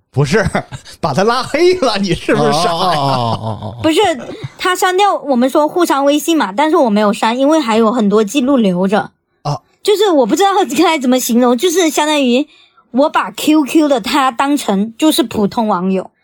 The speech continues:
Speaker 1: 啊。
Speaker 3: 分手之后的他，他已经不是我喜欢的那个人了，我喜欢的只是当时还是很爱我的那个他。
Speaker 1: 明白。
Speaker 3: 就是还在留在列表里面，我把他那个微信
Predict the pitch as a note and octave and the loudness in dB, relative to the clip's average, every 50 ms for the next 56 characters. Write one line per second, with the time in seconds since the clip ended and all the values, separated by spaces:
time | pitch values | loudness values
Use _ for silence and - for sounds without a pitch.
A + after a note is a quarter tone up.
0 | _ _ _ - B2 B2+ A#2+ A2+ - _ _ _ _ _ _ _ _ _ _ - | _ _ _ -4 -2 0 0 -2 -4 _ _ _ _ _ _ _ _ _ _ -2
1 | - C4 C#4 A#3+ C4 G#3 G3+ F3+ A#3+ A#3+ C4+ C#4+ C4 A#3 G#3+ B3+ A3 G3+ - A#3+ | 0 0 2 2 2 0 0 0 0 0 2 2 0 0 0 0 -2 0 0 0
2 | A3 G#3 F#3+ - A3 G#3+ F#3 - F3+ G3 A3 - - A#3+ G3+ F#3 F3 F#3+ - F#3 | 0 0 0 0 0 0 -2 -2 -4 -4 -2 0 2 2 4 2 2 0 -2 -2
3 | F3+ F3+ G3+ F#3+ F#3+ G3 G#3 G#3 G3+ G3 D#3+ D#3 - - - F#3 - _ _ _ | -2 0 0 0 2 0 0 0 0 -2 -2 -4 -8 -12 -12 -14 -14 _ _ _
4 | _ _ _ _ _ A#3+ A#3+ D#4 - - B3+ A3 A3+ A#3+ B3 B3 A#3 G3 - F#3+ | _ _ _ _ _ -2 -2 -2 0 0 0 0 0 0 0 0 0 -2 -4 -8
5 | E3 - C4+ C4 A#3 G#3 G3+ - _ _ _ _ _ - A#3 B3 B3+ C4 - - | -6 -2 0 2 2 0 -2 -6 _ _ _ _ _ -4 -4 -2 -4 -4 -2 -2
6 | G#3+ G3+ A3 G#3 G3+ F#3+ A#3+ B3+ A#3+ - - G3 F3 F#3 - A3+ A3+ G#3+ G3 E3+ | -2 0 0 -2 -2 0 0 0 0 0 -2 -4 -4 -4 -2 -2 0 0 0 -2
7 | - G3+ F3+ - G3 G3 G3 F#3 G3 F3+ - - - F#3+ F#3+ - _ _ _ _ | -2 -4 -6 -4 -2 -2 -2 -2 -2 -6 -6 -8 -10 -12 -12 -14 _ _ _ _
8 | _ _ _ _ _ A#2 A2+ G#2+ G#2 G#2+ G#2+ - _ _ _ _ - - A#3 G3+ | _ _ _ _ _ -6 -4 -4 -2 -2 -4 -6 _ _ _ _ -2 0 0 0
9 | - A#3 A3 G3+ F#3+ F3 F#3+ F3+ A3+ A3 G3+ F#3+ - G3+ G3+ F#3+ G3+ G#3+ A#3 A#3 | 0 0 -2 0 0 -2 -2 -2 0 0 0 0 -2 0 0 2 2 2 0 0
10 | G#3+ - - - - - - A#3+ B3 A#3 G3 A3+ F#3 F#3+ F#3+ F#3+ A3+ A#3 G#3 - | -2 -6 -10 -18 -16 -6 -2 0 0 0 0 0 0 0 2 2 2 0 0 -4
11 | _ - - G#3+ G3+ G3+ A#3 G#3 A#3+ A#3+ A3 A3+ A#3+ B3+ B3+ C4 C4 A#3+ A3+ A3+ | _ -4 -2 -2 0 0 -2 -2 0 0 0 0 0 2 2 4 4 4 4 2
12 | B3+ B3 - C4+ C4 B3+ A#3 G3+ | 2 0 0 0 0 0 0 -2